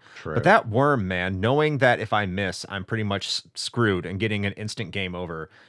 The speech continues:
Speaker 2: and it can just kinda pop out of nowhere, that, that kinda riled me up.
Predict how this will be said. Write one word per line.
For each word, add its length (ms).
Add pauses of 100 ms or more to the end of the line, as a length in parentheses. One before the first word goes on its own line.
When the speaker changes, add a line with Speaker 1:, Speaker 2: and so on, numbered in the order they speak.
Speaker 2:
and 160
it 80
can 80
just 160
kinda 260
pop 240
out 140
of 100
nowhere, 400 (320)
that, 240 (560)
that 220
kinda 240
riled 360
me 160
up. 220